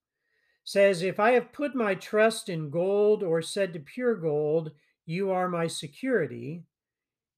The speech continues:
if I have rejoiced over my great wealth, the fortune my hands have gained, if I have regarded the sun in its radiance or the moon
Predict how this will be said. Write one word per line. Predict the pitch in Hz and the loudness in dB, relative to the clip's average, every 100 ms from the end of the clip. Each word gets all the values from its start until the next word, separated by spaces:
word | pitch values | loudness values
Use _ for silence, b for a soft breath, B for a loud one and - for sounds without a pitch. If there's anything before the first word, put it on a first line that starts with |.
| _ - | _ -8
if | 175 | 0
I | 196 190 | 0 2
have | 196 185 160 | 0 0 -2
rejoiced | 165 170 151 196 220 233 - 190 | -6 -6 -2 4 4 4 0 -2
over | 175 175 175 | -2 -2 -2
my | 170 160 | -2 -4
great | 139 156 190 175 | -2 0 0 -2
wealth, | 139 131 160 - - _ _ _ _ _ _ - | -6 -6 -8 -12 -20 _ _ _ _ _ _ -12
the | 160 | -8
fortune | - 196 190 - 190 185 185 170 175 | 0 2 2 -2 -6 -4 -4 -6 -6
my | 165 165 165 | -4 0 0
hands | 160 175 175 185 165 | 0 -2 -2 -2 -2
have | 190 170 | -4 -4
gained, | 156 120 110 147 143 _ _ _ _ _ _ _ _ _ - | -6 -10 -10 -14 -14 _ _ _ _ _ _ _ _ _ -6
if | 170 | 0
I | 196 | 4
have | 202 180 | 4 4
regarded | 180 190 208 214 202 160 | 0 4 6 6 4 -2
the | |
sun | - - 247 208 160 160 | -4 0 2 2 0 0
in | 160 156 | -2 -2
its | 147 | -4
radiance | 156 156 196 202 196 202 170 - | -4 0 2 2 -2 -4 -6 -6
or | 165 147 | -4 -2
the | 139 131 | -4 -6
moon | 151 170 196 202 196 | -4 -2 -2 -2 -4